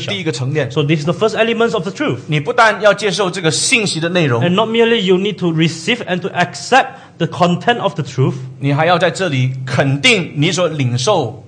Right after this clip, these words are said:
Speaker 1: 的信息的内容。
Speaker 2: And in your, in your thoughts, in your mind, you need to confirm and to affirm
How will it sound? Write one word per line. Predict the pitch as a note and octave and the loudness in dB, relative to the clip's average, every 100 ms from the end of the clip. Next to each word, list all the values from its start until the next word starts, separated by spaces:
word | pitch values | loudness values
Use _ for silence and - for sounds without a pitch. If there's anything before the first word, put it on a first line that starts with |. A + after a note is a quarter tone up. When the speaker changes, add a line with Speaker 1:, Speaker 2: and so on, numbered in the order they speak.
| - | -10
Speaker 1:
的 | C3+ | -6
信 | G3 D3 | -2 -2
息 | C#3+ | -2
的 | C#3 | -2
内 | C3 | -2
容。 | C3 | 0
Speaker 2:
And | G#3 | -2
in | F#3 G3 | -2 0
your, | F#3 F#3 | 0 0
in | F3 | 0
your | F#3 E3+ | 0 -2
thoughts, | - - G3+ G#3+ | -2 2 2 2
in | F#3+ | -2
your | F#3+ F3 | 0 4
mind, | F3+ G3 | 4 4
you | E3+ | 2
need | F#3 | 0
to | F#3 - | -4 -8
confirm | - E3 E3+ E3+ A#3 G3 | -4 0 0 2 0 0
and | F#3+ | -4
to | G3 | -2
affirm | F#3 - G3 G#3+ | -2 0 0 -2